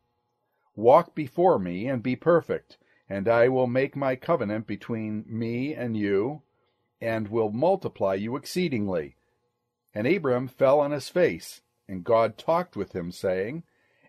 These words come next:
"As for me, behold, my covenant is with you, and you shall be a father of many nations. Neither shall your name any more be called Avram, for your name shall be called Avraham,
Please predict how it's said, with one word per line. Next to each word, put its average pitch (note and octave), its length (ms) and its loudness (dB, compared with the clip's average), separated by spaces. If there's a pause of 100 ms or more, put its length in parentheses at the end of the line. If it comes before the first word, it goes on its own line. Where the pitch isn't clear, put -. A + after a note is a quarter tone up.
"As A2 300 0
for G#2+ 200 -6
me, C3 380 -2
behold, C#3+ 480 0
my D3 140 0
covenant C3+ 460 -2
is A#2+ 160 -4
with C3 220 -6
you, A#2 380 0 (440)
and G2+ 200 -6
you C#3 260 0
shall C3 220 0
be A#2+ 400 -4
a G#2 80 -4
father A2+ 460 2
of F#2+ 100 -2
many A#2 260 0
nations. G#2+ 720 -6 (440)
Neither G#2 280 0
shall B2 260 4
your C3+ 160 -2
name C#3+ 420 -2
any C3+ 220 -4
more C#3+ 380 4
be B2 240 -2
called B2+ 500 4 (100)
Avram, A#2 840 2 (840)
for B2 260 8
your B2 320 2
name C3+ 360 -2
shall B2+ 240 2
be C3+ 100 -2
called B2+ 480 4
Avraham, G#2 840 2